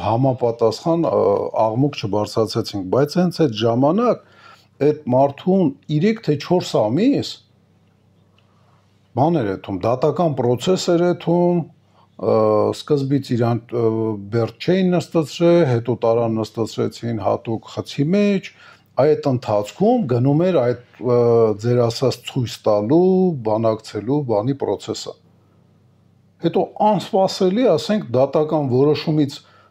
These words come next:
երկու օր առաջ, թե երեք օր առաջ, այս մարդը կամերայում իրա վեշերը թողելով հայտնվում է մեկ է Բաքվում։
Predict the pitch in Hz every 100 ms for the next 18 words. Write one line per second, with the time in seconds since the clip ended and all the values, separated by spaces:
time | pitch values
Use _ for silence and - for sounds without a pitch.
0 | _ - 143 147 156 131 131 123 151 -
1 | 139 127 127 127 127 113 113 165 226 185
2 | 160 - 160 156 151 123 139 143 151 147
3 | 143 147 143 135 131 123 113 127 - 123
4 | 113 - 156 180 220 226 - 123 135 147
5 | 131 131 156 170 117 - 139 107 101 104
6 | - 92